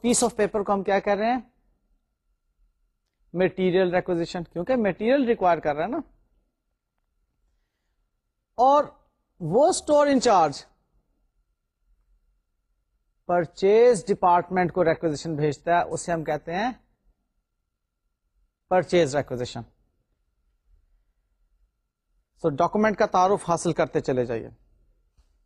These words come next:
آپ اس سائیکل کو تھوڑا سا screen پر بھی دیکھ لیجیے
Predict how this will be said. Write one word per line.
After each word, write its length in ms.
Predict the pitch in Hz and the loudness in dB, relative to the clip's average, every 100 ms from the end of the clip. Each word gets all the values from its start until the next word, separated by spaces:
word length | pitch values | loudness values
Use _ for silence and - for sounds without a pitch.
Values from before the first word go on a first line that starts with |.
| _ _ _ _ _ _ _ _ _ _ _ _ _ | _ _ _ _ _ _ _ _ _ _ _ _ _
آپ 180 | 208 226 - - | 0 0 -2 -4
اس 120 | 262 | -2
سائیکل 500 | - 214 233 254 226 | 2 2 2 2 0
کو 160 | 180 156 - _ _ _ _ | 2 0 0 _ _ _ _
تھوڑا 240 | 240 202 | 0 2
سا 140 | 170 170 | 2 -2
screen 400 | - - 233 214 | -2 0 2 2
پر 160 | 175 | 2
بھی 100 | 147 | 0
دیکھ 260 | 131 123 - | 0 -2 -4
لیجیے 220 | 95 78 | -14 -16